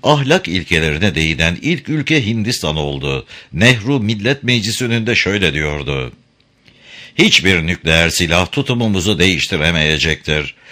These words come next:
Mısır'ın sınırlarının güvenliği için garanti talepleriyle diğer Arap devletlerinin bölgedeki sorununun ancak taraflar arasında yer alacak, doğrudan doğruya müzakere yolu ile çözümlenmesi gerektiği şeklindeki isteklerinin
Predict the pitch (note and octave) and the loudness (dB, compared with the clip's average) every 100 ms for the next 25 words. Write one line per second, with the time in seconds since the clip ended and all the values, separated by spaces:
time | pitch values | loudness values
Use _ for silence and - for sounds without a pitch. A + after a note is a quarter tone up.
0 | - - E3 - D#3+ E3 - C#3 C#3+ C3 | -12 0 2 2 2 2 0 -2 0 0
1 | C3 B2 A#2+ B2 A#2 A#2 G2 A2 A#2+ E2+ | 0 2 0 2 0 2 0 0 0 0
2 | A#2 F#2+ G#2 A2 F#2 C3+ F#2+ F#2 F#2 C#2 | 0 2 0 0 -4 -4 -2 2 0 0
3 | F2+ F#2 G#2+ D#2+ E2+ - - - A2+ D3+ | 0 0 0 0 -2 -4 -16 -2 4 4
4 | D3 - B2 C#3 C#3+ A#2+ A#2+ G2+ A2+ F2+ | 4 2 2 2 0 0 0 0 -2 0
5 | D2+ D2 F#2+ F2 B2 F#2+ G2+ F#2+ C#3 C#3 | 0 0 0 0 -2 -2 -2 -2 -4 -4
6 | E2+ D#2+ D#2 D#2 G#2 G#2+ - - A2+ D#3 | -2 -2 -4 -2 -2 -4 -10 -6 0 2
7 | D3+ D#3 - C3 C3 - C#3 G#2 D#2+ E2+ | 2 0 0 -2 -2 -2 -2 0 -2 -4
8 | E2 D#2+ C#2+ G2 F2+ D2+ D#2+ E2+ F#2+ - | -2 -2 2 2 0 -2 -2 0 -2 -4
9 | - - A2 C3 A#2 A2+ C3 C#3 B2 A#2+ | -14 0 2 2 2 2 2 2 0 0
10 | A#2+ A#2+ G#2 F#2+ G#2 A2 F#2 F#2 G#2 F2 | 0 0 0 -2 -2 -2 -2 0 0 0
11 | G#2 F2 F2+ F#2 G#2 F2 G#2 F#2 G2 E2+ | -2 -2 -2 -2 -4 -4 -2 -2 -2 -2
12 | F2+ A2+ F2 E2+ D#2+ E2+ G2+ G2+ F#2 E2+ | -2 -2 0 0 -2 -2 -2 0 -2 -2
13 | F2+ F2 E2 A#2+ A#2 E2 F#2 F2 F2 D#2+ | -4 -4 -4 -4 -4 -4 -2 -2 0 -2
14 | C#2+ G2+ | -2 -2